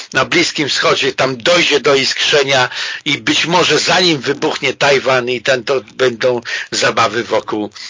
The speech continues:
Teheranu. No, z udziałem Chińczyków i to, to, to jest w ogóle opcja, której nikt nie bierze pod uwagę, bo po cholerę Chińczycy w Teheranie, tak?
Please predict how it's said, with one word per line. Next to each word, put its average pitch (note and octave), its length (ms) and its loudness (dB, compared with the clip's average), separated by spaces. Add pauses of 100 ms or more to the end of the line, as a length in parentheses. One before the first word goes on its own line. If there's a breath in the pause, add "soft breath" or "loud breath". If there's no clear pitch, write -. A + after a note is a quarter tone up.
(140)
Teheranu. A#2 640 0
No, A2+ 220 -4
z A2+ 120 -4
udziałem F3+ 460 4
Chińczyków - 760 0
i G#2+ 100 -8
to, D3+ 240 2
to, D#3+ 220 -2
to F#3+ 180 0
jest F3+ 180 2
w - 60 -4
ogóle C#3+ 360 4
opcja, C3+ 320 0
której C3+ 320 0
nikt C#3 200 -8
nie B2+ 80 0
bierze A#2 280 2
pod A#2+ 200 -6
uwagę, B2 360 0 (300 loud breath)
bo B2 80 2
po - 140 0
cholerę C#3+ 440 4
Chińczycy C3+ 480 -2
w - 140 -8
Teheranie, D#3 580 2
tak? A#2 260 -2